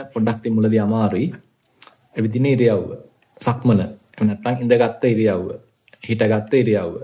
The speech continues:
සැතපිච්ච ඉරියව්ව. ඒත් අපි ඉරියව්වට නැවත නැවත හිත ගන්නවා. ඉතින් නැවත නැවත හිත ගනිද්දී එතකොට එතන විතක්කයක් තියෙනවා.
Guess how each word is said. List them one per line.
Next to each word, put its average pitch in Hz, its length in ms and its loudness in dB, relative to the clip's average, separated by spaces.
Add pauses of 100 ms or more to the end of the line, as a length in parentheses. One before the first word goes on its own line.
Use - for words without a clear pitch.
(100)
සැතපිච්ච 107 500 -2
ඉරියව්ව. 107 380 0 (680)
ඒත් - 20 0
අපි 131 160 0
ඉරියව්වට 139 600 2
නැවත 139 240 -2
නැවත 131 300 -2
හිත 139 140 -6
ගන්නවා. 104 400 0 (480)
ඉතින් 110 120 -2
නැවත 107 240 0
නැවත 123 240 -2
හිත 127 240 0
ගනිද්දී 117 440 0
එතකොට 135 300 0
එතන 131 240 -2
විතක්කයක් 123 540 -2
තියෙනවා. - 320 -4